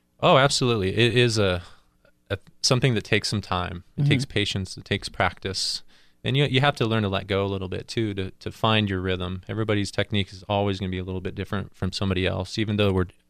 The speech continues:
Speaker 1: practicing the same style.
Speaker 2: Mm-hmm.
Speaker 1: And, you know, I think this was where it goes back to your Qigong, your, your meditation, you
Speaker 2: Mm-hmm.
Speaker 1: know, and understanding in, the awareness of your own body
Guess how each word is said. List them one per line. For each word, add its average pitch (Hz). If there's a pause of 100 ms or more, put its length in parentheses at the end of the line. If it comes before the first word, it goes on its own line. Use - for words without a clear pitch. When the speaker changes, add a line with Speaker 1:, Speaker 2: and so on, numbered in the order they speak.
(140)
Speaker 1:
practicing 104
the 90
same 92
style. 92 (580)
Speaker 2:
Mm-hmm. 151
Speaker 1:
And, 120
you 131
know, 127
I 127
think 143
this 131
was 107
where 110
it 104
goes 107
back 104
to -
your 101
Qigong, 127 (180)
your, 98 (140)
your 95
meditation, 110 (220)
you 120
Speaker 2:
Mm-hmm. 123
Speaker 1:
know, 95
and 95 (380)
understanding 113
in, 92 (100)
the 101
awareness 101
of 98
your 98
own 107
body 92